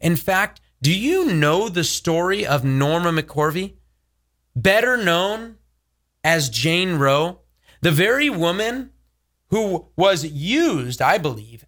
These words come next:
absolutely used as a drug addict and an alcoholic at that time,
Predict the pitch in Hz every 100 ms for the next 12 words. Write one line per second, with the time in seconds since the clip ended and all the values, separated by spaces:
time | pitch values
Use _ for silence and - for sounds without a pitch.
0 | - 196 240 - - 180 165 190 214 175
1 | 165 151 165 151 151 - 156 196 208 160
2 | 135 156 165 131 120 143 - 123 127 143
3 | 165 151 131 160 160 135 127 120 113 -
4 | 117 110 110